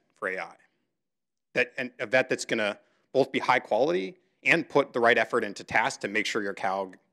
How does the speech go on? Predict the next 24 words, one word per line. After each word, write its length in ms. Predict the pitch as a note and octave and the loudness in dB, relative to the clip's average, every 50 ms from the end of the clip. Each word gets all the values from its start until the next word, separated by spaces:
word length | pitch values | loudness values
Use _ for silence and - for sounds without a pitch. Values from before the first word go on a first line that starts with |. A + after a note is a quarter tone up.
| _ _ _ | _ _ _
is, 140 | - A2 G#2 | -14 -12 -8
has 200 | - - G#2 G2+ | -4 -2 -2 -2
the 80 | G#2+ G2 | -2 -2
highest 500 | - - A2 G#2 G2+ - - - - - _ _ _ | 0 2 2 2 2 0 -4 -10 -16 -20 _ _ _
likelihood 320 | - F#2+ - - A#2 F#2 F2+ | -10 -10 -8 -8 -10 -10 -10
of 100 | F2 - | -10 -12
getting 320 | - F#2 F#2 F2+ F#2 F#2+ _ _ _ | -12 -12 -12 -12 -16 -20 _ _ _
impregnated. 540 | G2+ F#2 - F#2+ F2+ F2+ F2 F#2+ - - _ _ _ _ _ _ _ _ _ _ _ _ _ _ _ _ _ _ _ _ _ _ _ _ | -14 -8 -8 -8 -8 -10 -18 -20 -20 -20 _ _ _ _ _ _ _ _ _ _ _ _ _ _ _ _ _ _ _ _ _ _ _ _
If 100 | B2+ C#3+ | 2 4
this 160 | D#3 D#3 - D#3 | 4 4 2 2
were 60 | D3+ | 0
the 100 | C3 B2+ | 0 2
U 180 | B2 D3+ G3+ | 4 6 8
S, 320 | B3 A#3+ G3 - - - - _ _ _ _ | 6 6 4 2 -4 -8 -12 _ _ _ _
we'd 100 | D#3 D#3 | 4 4
all 120 | D3 D3+ | 6 4
just 140 | C3 B2 - | 2 0 -2
pull 140 | - A2+ A2 | 2 2 2
out 100 | A2 G#2 | 2 2
our 100 | G#2 G2 | -2 -6
smartphones, 960 | - - D#3 D#3 D3+ C#3 - - C#3+ C#3 C#3 C3+ C3 B2+ B2 - - - - _ _ _ _ _ _ _ | -6 -2 2 2 2 2 2 -2 -2 0 0 -2 -4 -6 -8 -12 -14 -14 -18 _ _ _ _ _ _ _
go 120 | - G#2+ G2+ | -6 -6 -6
on 140 | F#2 F#2 G2+ | -6 0 4
Yelp, 360 | A#2 A#2+ A#2+ A2+ G#2+ - - | 6 6 6 6 4 0 -8